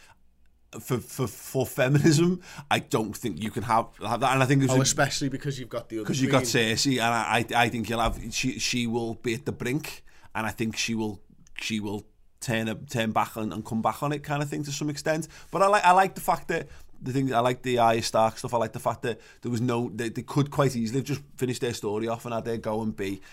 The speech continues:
Speaker 1: settle down and have love and romance. And it's like, it would be a total kick in the face to her character development over the entire show. So they go, "No, no, this is, this is it, who she is. This is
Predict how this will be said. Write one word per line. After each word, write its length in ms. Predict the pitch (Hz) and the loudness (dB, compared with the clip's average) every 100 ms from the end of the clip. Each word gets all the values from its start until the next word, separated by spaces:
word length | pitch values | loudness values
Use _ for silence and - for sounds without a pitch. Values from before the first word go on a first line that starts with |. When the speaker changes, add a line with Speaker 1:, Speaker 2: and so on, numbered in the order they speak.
| - | -6
Speaker 1:
settle 300 | - 131 143 | 0 0 0
down 300 | 135 127 123 | 0 0 0
and 80 | 123 | 0
have 160 | 127 | -2
love 240 | 123 120 110 | -2 -4 -2
and 140 | 117 | -4
romance. 500 | 107 104 107 107 107 | -4 -4 -4 -6 -6
And 80 | 107 | -6
it's 100 | 101 | -4
like, 280 | 104 98 - - - - - - | -4 -4 -8 -20 -20 -20 -18 -12
it 160 | 113 | -4
would 160 | 135 107 | -4 0
be 160 | 131 127 | -2 -2
a 160 | 120 107 - | -4 -8 -6
total 580 | 139 139 139 135 127 - - _ _ _ - | -2 0 2 2 0 -6 -20 _ _ _ -10
kick 240 | - 202 | -6 -2
in 80 | 143 | -2
the 80 | 123 | -2
face 560 | - 107 123 - - | -4 -4 -2 -2 -2
to 460 | - - 131 117 110 | -2 0 0 0 -2
her 320 | - 107 113 104 | -4 0 0 0
character 400 | - 117 110 127 | -2 -2 -2 -4
development 540 | 127 135 127 139 139 | 0 0 0 -2 0
over 160 | 131 110 | 0 -2
the 80 | |
entire 340 | 110 110 107 104 | -4 -2 -4 -4
show. 240 | - 107 | -4 -4
So 160 | 110 127 | -6 -8
they 40 | |
go, 60 | 113 | -6
"No, 140 | 139 | -4
no, 100 | 131 110 | -4 -6
this 160 | 117 | -8
is, 100 | 117 - | -8 -10
this 180 | 113 | -10
is 100 | 117 | -8
it, 160 | 110 104 | -6 -6
who 80 | 113 | -6
she 200 | - 92 | -6 -8
is. 100 | 98 | -8
This 100 | |
is 60 | 107 | -10